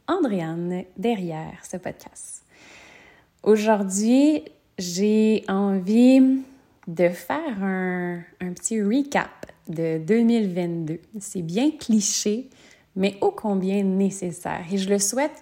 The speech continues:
que, euh, vous aussi, vous faites ça, euh, de revoir ce que vous avez accompli, ce que vous avez fait ou même pas fait. Puis après ça, d'amener,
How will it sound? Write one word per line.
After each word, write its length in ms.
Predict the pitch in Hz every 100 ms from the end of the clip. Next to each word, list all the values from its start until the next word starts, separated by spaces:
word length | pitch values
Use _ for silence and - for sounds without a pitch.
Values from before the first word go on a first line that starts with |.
| -
que, 400 | - 214 214 - -
euh, 320 | 175 175 170 165
vous 200 | 180 339
aussi, 480 | 254 - - 202 -
vous 180 | 185 175
faites 240 | - 180
ça, 320 | - - 185 196 - - - - _ -
euh, 140 | 160
de 100 | 170
revoir 840 | 180 180 262 226 202 196 190 185 185 -
ce 140 | -
que 140 | - 180
vous 180 | 170
avez 260 | 180 170 180
accompli, 840 | 180 - 180 160 - - 175 180
ce 80 | 175
que 140 | -
vous 160 | 175 170
avez 240 | 165 165
fait 640 | 165 - - 185 180 180 180 - - -
ou 60 |
même 240 | 180 226 214
pas 240 | - 190
fait. 480 | 185 - 180 175 185 _ - - - - - -
Puis 220 | 285 330
après 280 | 202 - 190
ça, 220 | - 214
d'amener, 720 | 196 180 180 185 196 196 196